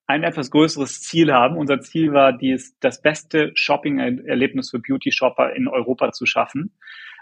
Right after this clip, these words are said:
Äh, das, auch wenn das ein sehr fernes Ziel ist, dass mir das große Freude bereitet, äh, in die Richtung hinzuarbeiten. Und, ähm, das, sozusagen, was ich gelernt habe, ist, dass es Zeit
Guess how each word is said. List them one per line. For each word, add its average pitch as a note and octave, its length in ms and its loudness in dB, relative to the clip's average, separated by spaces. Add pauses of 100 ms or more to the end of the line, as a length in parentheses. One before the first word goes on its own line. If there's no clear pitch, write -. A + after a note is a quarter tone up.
(120)
Äh, B2 320 4
das, C3 240 -2
auch C3 160 0
wenn D#3+ 100 4
das E3 160 4
ein D#3 60 -2
sehr D3 160 6
fernes C#3+ 460 0
Ziel D3+ 280 2
ist, D#3+ 260 -2
dass C3 120 -4
mir C#3+ 80 0
das C3+ 100 0
große C3 280 -4
Freude C3+ 320 4
bereitet, B2 560 0 (400)
äh, - 200 0
in C#3 160 0
die C3+ 120 4
Richtung B2+ 320 0
hinzuarbeiten. A#2 1040 -2 (440)
Und, B2+ 460 2
ähm, A#2+ 680 2 (320)
das, - 340 0 (380)
sozusagen, C3+ 320 2
was C3+ 160 2
ich D#3 80 -14
gelernt D3 280 4
habe, D3 140 2
ist, - 140 -12
dass - 120 -12
es - 160 -20
Zeit - 460 -4